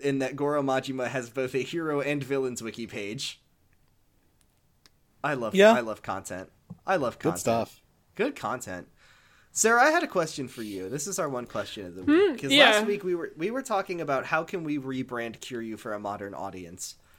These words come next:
Speaker 1: And, uh, you're the only person I know who has a, uh, who has, like, a degre-, college degree in designing costumes. So I
Speaker 3: Mm-hmm.
Speaker 1: was just wondering
Speaker 3: Mm-hmm, mm-hmm.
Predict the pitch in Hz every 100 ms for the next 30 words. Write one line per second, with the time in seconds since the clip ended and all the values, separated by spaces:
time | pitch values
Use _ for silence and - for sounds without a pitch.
0 | _ _ 113 123 117 117 110 107 131 190
1 | 247 233 202 185 165 151 127 123 113 104
2 | 110 107 101 101 95 95 92 92 95 -
3 | 117 110 104 107 104 104 - - 135 127
4 | 117 113 - 117 117 107 123 110 110 104
5 | 101 95 110 107 107 101 104 104 - 104
6 | 98 247 101 - 285 - 220 - 139 139
7 | 240 -